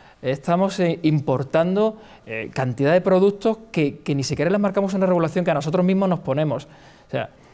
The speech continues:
nos ponemos a nosotros mismos topes para desarrollarnos, para producir, para generar,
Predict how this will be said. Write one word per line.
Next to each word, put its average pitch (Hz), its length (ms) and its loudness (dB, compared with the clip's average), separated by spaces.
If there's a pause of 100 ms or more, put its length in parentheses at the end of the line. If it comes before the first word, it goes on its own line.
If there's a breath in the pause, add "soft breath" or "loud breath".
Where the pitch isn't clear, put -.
(800 soft breath)
nos 147 380 0
ponemos 175 500 0
a 220 60 2
nosotros 208 300 0
mismos 196 520 2
topes 208 520 0
para 131 220 0
desarrollarnos, 131 640 -2
para 131 260 -4
producir, 131 580 -2
para 123 220 -4
generar, 135 680 -2